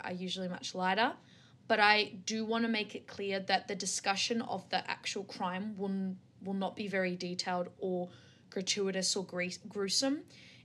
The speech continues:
It will be brief. I'd like to keep it brief because there's no need to go on about it and get into the gory details, as I think that's inappropriate and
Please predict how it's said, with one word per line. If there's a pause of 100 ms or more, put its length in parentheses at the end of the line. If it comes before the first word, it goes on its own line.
(160)
It
will
be
brief. (340)
I'd
like
to
keep
it
brief
because
there's
no
need
to
go (220)
on (380)
about
it
and
get
into
the
gory
details, (560)
as
I
think
that's
inappropriate (100)
and